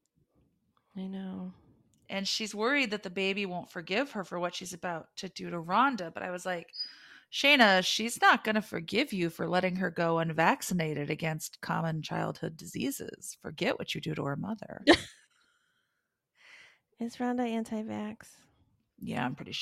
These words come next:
Speaker 2: She was anti, uh, covid vax, if I'm remembering correctly.
Speaker 1: Oh, lots of people were. Oh, okay.
Speaker 2: Mm-hmm. But I, I really
Speaker 1: Sigh.
Speaker 2: thought this was, like, super well written, super well
Speaker 1: Mm-hmm.
Speaker 2: acted.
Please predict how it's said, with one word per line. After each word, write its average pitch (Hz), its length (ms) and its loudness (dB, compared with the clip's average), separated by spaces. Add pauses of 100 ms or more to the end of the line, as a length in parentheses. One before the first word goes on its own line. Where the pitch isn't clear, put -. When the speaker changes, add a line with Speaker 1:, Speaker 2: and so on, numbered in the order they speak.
(120)
Speaker 2:
She - 20 8
was 302 140 6
anti, 294 440 10
uh, 196 200 8
covid 180 360 0
vax, 143 340 2
if 151 80 -10
I'm 147 120 -2
remembering 147 420 -4
correctly. 127 480 -6 (260)
Speaker 1:
Oh, 160 380 -8
lots 156 260 -6
of 151 80 -4
people - 340 -8
were. - 280 -8 (260)
Oh, 160 120 -10 (320)
okay. - 220 -14
Speaker 2:
Mm-hmm. 151 200 -12 (1700)
But 226 100 6
I, 240 160 10
I 240 160 10
really 254 380 6
Speaker 1:
Sigh. 330 60 0
Speaker 2:
thought 226 240 8
this - 200 -8
was, 185 200 -6
like, 175 220 0
super 254 460 0
well 208 260 8
written, 180 380 2
super 262 460 2
well 214 260 10
Speaker 1:
Mm-hmm. - 40 8
Speaker 2:
acted. 165 560 4